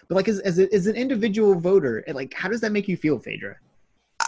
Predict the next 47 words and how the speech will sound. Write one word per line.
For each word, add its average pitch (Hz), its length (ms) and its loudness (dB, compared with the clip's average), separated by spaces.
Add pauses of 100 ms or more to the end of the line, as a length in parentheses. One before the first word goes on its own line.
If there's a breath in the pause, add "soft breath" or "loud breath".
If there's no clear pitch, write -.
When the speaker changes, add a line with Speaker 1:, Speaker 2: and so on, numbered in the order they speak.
(100)
Speaker 2:
I 208 200 6
trust 214 400 2
my 170 200 4
governor 151 380 2
more 123 240 0
than 120 120 0
I 107 100 4
trust 113 280 -6
my 101 140 -6
president. - 480 -10 (960)
And, 131 360 0
and 127 100 0
I, 123 180 2 (140)
I 123 80 -2
l-, 135 220 -2 (120)
use 139 280 -2
my 123 160 0 (120)
president 120 560 -4
lightly. 101 520 -10 (300)
You 107 200 -8
know, 92 300 -12
he, 110 180 -12 (220)
he's 135 340 -4
Speaker 1:
Mm-hmm. 135 60 -20 (380)
Speaker 2:
maybe 143 220 -2
the 135 240 0
president, 135 500 -4
but 107 120 -8
he's 117 260 -14
not - 160 -12
mine. - 160 -16 (580)
Speaker 1:
Yeah. - 120 -8 (280)
I 170 160 2
mean, 151 120 2
hey, 123 240 0
if 110 120 -6
you, 151 240 0
a-, 139 220 -4
as 139 140 -8
far 165 160 2
as 131 80 -2
I'm 131 160 -4
concerned, 110 420 -8
our 98 120 -4
president 104 380 -10
spoke 90 280 -12
today, 87 340 -10